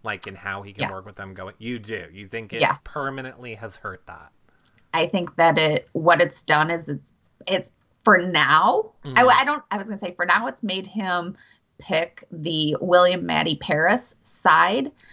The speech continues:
Speaker 1: Right.
Speaker 2: until that, until the Allie Liv gets broken up.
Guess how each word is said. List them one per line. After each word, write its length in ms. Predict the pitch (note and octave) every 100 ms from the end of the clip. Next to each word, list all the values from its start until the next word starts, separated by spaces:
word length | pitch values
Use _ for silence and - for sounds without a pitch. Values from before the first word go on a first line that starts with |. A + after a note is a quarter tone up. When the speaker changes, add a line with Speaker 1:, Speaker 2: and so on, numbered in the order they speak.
| -
Speaker 1:
Right. 240 | A#2 G2
Speaker 2:
until 760 | G#2+ - F#3 E3+ F3 F3 D3 F3
that, 760 | E3 D#3+ D3+ D#3 - _ - - - _ _ _ _ _ _ _ _ _
until 520 | F#3 F3+ - D#3+ D#3 D3
the 360 | D#3+ D3 C#3+
Allie 400 | D#3 D3+ D#3 D#3
Liv 920 | D#3 D3+ D#3 D#3 D#3 D#3 D#3 - - - _ _ _ _ _ _ _ _ _ _ D3+
gets 280 | E3 D#3 -
broken 440 | - B2+ - -
up. 240 | - -